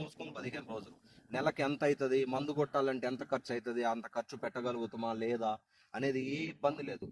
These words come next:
చిన్న పిల్లోని షాపుకు పంపించినా కానీ, లేకపోతే మీరు ఆర్డర్ పెట్టుకున్నా కానీ, మీకు ఏడు వందలే ఫిక్స్. వంద ఎకరాలు ఉన్న రైతుకైనా అదే రేటు, ఒక ఎకరం ఉన్న రైతుకైనా అదే రేటు. మీరు ఏడు వందలు అంటే, మీరు ఐదు ఆరు వేలు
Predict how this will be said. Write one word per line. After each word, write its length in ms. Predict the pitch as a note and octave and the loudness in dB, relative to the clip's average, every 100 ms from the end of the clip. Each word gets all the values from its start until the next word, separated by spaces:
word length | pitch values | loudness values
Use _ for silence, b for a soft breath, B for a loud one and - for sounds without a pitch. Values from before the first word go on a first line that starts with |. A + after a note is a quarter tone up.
| - - - | -10 -10 -4
చిన్న 200 | C#3+ D#3+ D#3 | 2 2 2
పిల్లోని 380 | D3 D#3 D#3 D3 | 2 4 2 0
షాపుకు 320 | C#3 C#3 C#3 C3+ | 0 2 2 2
పంపించినా 420 | C3+ C3+ C#3 C#3 C3+ | 0 -4 -2 0 0
కానీ, 200 | C#3+ F3 | 0 0
లేకపోతే 200 | C#3+ B2 B2+ | -2 0 0
మీరు 160 | B2+ B2 A#2 | 2 2 2
ఆర్డర్ 240 | C3+ C3+ B2+ | 2 2 0
పెట్టుకున్నా 380 | - C#3 C3+ B2+ | -2 -6 -6 -4
కానీ, 180 | C3 F3 D3+ | -4 -2 0
మీకు 220 | C3+ F#3 G#3 b b A#2 C#3 | 0 2 0 b b 2 4
ఏడు 160 | D#3+ D#3 | 6 4
వందలే 320 | D3+ E3 G#3+ A3+ | 4 4 2 0
ఫిక్స్. 280 | F3 - C#3+ - _ _ _ _ - | -4 -6 -10 -12 _ _ _ _ -4
వంద 220 | A2+ D3+ D#3 | 0 2 2
ఎకరాలు 300 | D#3 D#3 D#3 D3+ | 6 8 8 6
ఉన్న 120 | D3 | 4
రైతుకైనా 520 | C#3 C#3+ - D#3 D3 C#3 | 6 4 2 2 2 2
అదే 120 | C#3+ | 2
రేటు, 220 | C#3+ C#3 F3+ F#3 - B2+ | 0 0 -2 -2 -2 -2
ఒక 100 | C3 D3+ | -2 -2
ఎకరం 220 | D3 D3 C#3+ | 0 0 2
ఉన్న 100 | C3+ | 2
రైతుకైనా 360 | C3 - C#3+ D#3 A2+ | 2 0 -2 -2 0
అదే 120 | G#2+ | 0
రేటు. 200 | F#2+ - _ _ _ _ _ _ _ A#2 | 0 -4 _ _ _ _ _ _ _ 0
మీరు 260 | C#3 C#3+ C#3+ C#3 | 4 6 6 8
ఏడు 160 | D3 D3+ | 8 8
వందలు 360 | D3 D#3+ D#3+ C#3+ | 6 4 4 4
అంటే, 120 | C#3+ C#3+ | 2 4
మీరు 140 | C3+ C3+ | 6 6
ఐదు 120 | D3 C#3+ | 8 6
ఆరు 120 | D3 | 8
వేలు 240 | D#3+ D#3 | 6 6